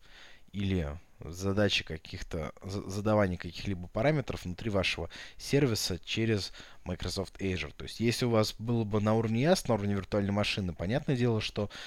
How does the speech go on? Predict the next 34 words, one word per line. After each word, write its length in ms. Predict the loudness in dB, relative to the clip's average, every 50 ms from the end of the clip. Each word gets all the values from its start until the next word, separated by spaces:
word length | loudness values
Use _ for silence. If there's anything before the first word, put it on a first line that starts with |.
| -14 -14 -8 -2
ias 380 | 4 6 6 6 6 4 0 0
вы 140 | 0 -2 -2
полностью 460 | 0 0 0 0 0 0 -2 -4 -6
контролируете 680 | -6 -4 -2 0 2 4 4 4 4 2 0 -2 -6 -10 -6
целиком 420 | -4 -2 -2 -2 0 -2 -2 -2
все 200 | -2 -2 -4 -2
сами, 320 | 2 4 4 4 6 6 4
и 20 |
обновления, 560 | 4 4 4 4 6 6 6 4 2 2 0
и 20 | 0
скрипты, 440 | -2 -4 -4 -6 -6 -4 -4 -4
и 20 | -2
так 240 | -2 -2 -2 0 2
далее. 340 | 4 4 6 6 4 4 2 -4 -10 -12 -12 -12 -8 0
Вам 300 | 2 4 4 4 4 2
нужно 220 | 0 0 -2 -2
будет 280 | -2 -2 -2 -2 -4 -6
подключаться 580 | -8 -8 -8 -6 -2 0 0 0 0 0 -4 -8
к 80 | -8
такой 380 | -8 -8 -6 -4 -4 -4 -6 -6 -12 -16 -16 -16 -16 -14 -10 -8
виртуальной 400 | -8 -4 0 2 2 4 4 4
машине, 460 | 4 4 4 4 2 4 4 2 2
и 120 | 0 -4
там 260 | 0 2 4 4 4 2
уже 220 | 0 0 0 0
эти 160 | 0 -2 -6
скрипты, 720 | -8 -6 -4 -4 -6 -4 -2 0 2 2 2 2 0 -2 -4 -6 -8 -10 -12 -16 -20 -20 -20 -20 -20 -20 -20 -20 -20 -20 _ -20 -20 -16 -10
загрузив 460 | -8 -8 -6 -2 -2 0 0 0 -2 -2
предварительно, 520 | -4 -4 0 0 2 0 0 -2 -4 -6 -6
исполнять, 640 | -6 -6 -2 0 2 2 4 4 2 2 0 -2 -4 -4
вопросов 440 | -4 -4 -2 0 0 0 0 -2 -4
никаких 380 | -4 -2 -2 -2 -2 -2 -2 -2
нет. 160 | -2 -2 -2 -2
Но 220 | 0 0 0 0